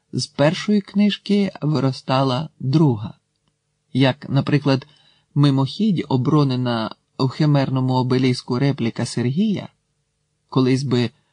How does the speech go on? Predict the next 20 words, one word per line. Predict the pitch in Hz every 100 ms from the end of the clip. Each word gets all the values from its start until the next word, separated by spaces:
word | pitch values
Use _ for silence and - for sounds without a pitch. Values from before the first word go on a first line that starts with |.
| _
гарні | - 120 156 196 160 123
грушеві | 139 135 - 131 135
ложки | 123 127 - - 220
вийшли, | 123 107 117 - - - _ _ _
а | _ 117
тепер | 120 139 143
хто | - - 156
їх | 127 -
купить?» | - 214 117 - _ _ _ _ _ _ _ _ _
виліться | 135 226 247 - 226
в | 190
оповідання | 170 143 135 127 147 208 214 190
«Ложки» | 160 202 - - 110 - _ _ _ _ _ _ _ _
обсягом | - 165 - 170 147 127
у | 123
тридцять | - 143 156 - 147
п'ять | - 123
сторінок. | - 147 156 143 - - _ _ _ _ _ _ _ _
Між | 127 123
іншим, | 147 156 131